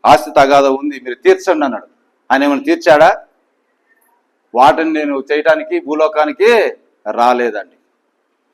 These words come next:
క్లియర్ ఉంది. వాటిని నేను తీర్చడానికి, తగు తీర్చడానికి నేను భూలోకానికి రాలే, నా పని వేరే. కాబట్టి మన పని వేరుగా ఉన్నది. దయచేసి నేను చెప్పేది ఏంటంటే, చివరిగా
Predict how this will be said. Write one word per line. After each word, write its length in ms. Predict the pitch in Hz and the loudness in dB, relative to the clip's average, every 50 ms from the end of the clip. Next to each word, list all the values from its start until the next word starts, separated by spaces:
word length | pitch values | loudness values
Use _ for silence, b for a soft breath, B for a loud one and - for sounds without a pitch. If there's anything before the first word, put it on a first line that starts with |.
| _ _ _ _ - | _ _ _ _ -4
క్లియర్ 240 | 175 220 233 233 | 2 2 4 4
ఉంది. 500 | 233 240 233 233 214 202 156 127 - - _ _ _ _ _ _ _ _ _ _ _ _ _ _ _ _ _ _ _ _ _ _ _ _ _ _ _ - | 4 2 0 0 0 0 0 -2 -4 -10 _ _ _ _ _ _ _ _ _ _ _ _ _ _ _ _ _ _ _ _ _ _ _ _ _ _ _ 0
వాటిని 240 | 131 160 175 180 190 | 0 2 2 0 -2
నేను 160 | 202 202 - | -4 -4 -2
తీర్చడానికి, 580 | 190 208 185 - - 214 208 190 - - 233 247 | -2 -4 -4 -2 0 0 0 0 0 -4 -6 -2
తగు 280 | 240 - 190 190 208 | 0 2 2 4 2
తీర్చడానికి 520 | 214 208 196 196 - 202 196 196 190 202 190 | 2 0 -2 -2 -2 -2 -2 -2 -4 -4 -4
నేను 140 | 185 185 | -4 -4
భూలోకానికి 680 | 175 - - - 202 - 202 190 190 190 185 - 220 262 294 285 - _ _ _ _ _ _ - | -2 0 0 2 2 2 2 2 0 0 0 0 0 0 0 -2 -8 _ _ _ _ _ _ 2
రాలే, 260 | 143 160 170 160 151 | 4 6 6 6 6
నా 140 | 143 147 147 | 4 4 2
పని 540 | 143 - 180 196 240 269 277 254 185 143 - _ _ _ _ _ | 4 4 2 4 4 2 2 2 0 -4 -8 _ _ _ _ _
వేరే. 520 | 104 107 127 147 156 151 131 113 98 - _ _ _ _ _ _ _ _ _ _ _ _ _ _ _ _ _ _ _ _ _ _ _ _ _ _ _ _ _ _ _ _ _ _ _ _ _ _ _ _ _ _ _ _ _ _ - | _ -2 0 2 2 2 0 -4 -8 -10 _ _ _ _ _ _ _ _ _ _ _ _ _ _ _ _ _ _ _ _ _ _ _ _ _ _ _ _ _ _ _ _ _ _ _ _ _ _ _ _ _ _ _ _ _ _ 0
కాబట్టి 340 | 147 151 139 143 135 143 139 | 0 2 2 2 -2 -2 -2
మన 220 | 120 127 147 165 | 0 0 0 0
పని 380 | 165 - 165 156 160 156 151 139 | 2 2 2 2 2 0 -4 -4
వేరుగా 500 | 120 113 123 131 131 127 123 120 113 110 | -4 -4 -4 -2 -2 -2 -4 -4 -4 -6
ఉన్నది. 280 | 104 104 95 92 _ _ _ _ _ _ _ _ _ _ _ _ _ - | -6 -8 -16 -20 _ _ _ _ _ _ _ _ _ _ _ _ _ -2
దయచేసి 420 | 127 131 147 143 170 160 147 - 151 | -2 -2 -2 0 -4 -6 -6 -6 -6
నేను 120 | 139 131 | -8 -6
చెప్పేది 320 | 131 135 127 131 139 131 127 | -6 -8 -8 -6 -4 -4 -4
ఏంటంటే, 280 | 120 113 113 - 113 | -6 -8 -12 -12 -14
చివరిగా 580 | 107 - - 131 127 127 123 120 101 104 220 | -16 -12 -6 -4 -2 -2 -2 -2 -4 -8 -10